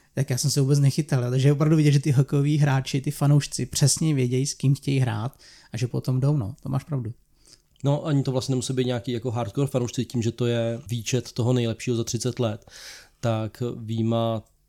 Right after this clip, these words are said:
Speaker 2: toho, co zmiňoval Michal, že třeba zrovna v Olomouci jsou jako hráči, který mě třeba minuli, tak povětšinou to jsou všechno legendy, i když nemají kartu legendy, tak jsou to legendy české extraligy, většina z nich jsou reprezentanti,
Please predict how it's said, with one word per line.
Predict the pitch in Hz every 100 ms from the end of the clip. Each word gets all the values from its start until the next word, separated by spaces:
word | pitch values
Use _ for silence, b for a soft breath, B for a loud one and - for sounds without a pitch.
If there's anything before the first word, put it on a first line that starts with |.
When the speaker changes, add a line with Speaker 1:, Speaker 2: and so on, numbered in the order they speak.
| _
Speaker 2:
toho, | 135 113
co | 117 - 117
zmiňoval | 110 117 113 113 113 117 117
Michal, | 117 - 110
že | 113
třeba | 113
zrovna | 110 117
v |
Olomouci | 143 120 110 101 120
jsou | 123 110
jako | 110 117
hráči, | 117 107 -
který | 113 117
mě | 113
třeba | - 117
minuli, | 120 113 110 107 B B B B B _ _
tak | 117 107 107 107 -
povětšinou | - 110 117 120
to | 113
jsou | - 120
všechno | - 110 117 113 110 117 -
legendy, | 117 113 123 120 131
i | 127
když | 113 -
nemají | 113 117
kartu | 120 104 127
legendy, | 123 113 131 120
tak | 110
jsou | 120
to | 113
legendy | 117 110 113
české | 110 - -
extraligy, | 127 - 117 110 110
většina | 110 110 117
z | 107
nich | 110
jsou | - 117
reprezentanti, | 113 117 110 117 117 113 117 113